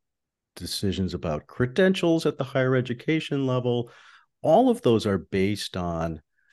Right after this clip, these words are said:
preparing people to be in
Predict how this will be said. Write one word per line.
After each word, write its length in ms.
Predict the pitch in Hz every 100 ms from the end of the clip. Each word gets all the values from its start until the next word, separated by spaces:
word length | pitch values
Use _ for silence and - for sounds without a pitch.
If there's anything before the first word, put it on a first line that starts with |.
| _ _ _ _ _ _ _
preparing 600 | - 117 - 131 131 156
people 560 | 156 - 113 - 101 90
to 120 | - 98
be 360 | - 101 104
in 340 | 101 95 90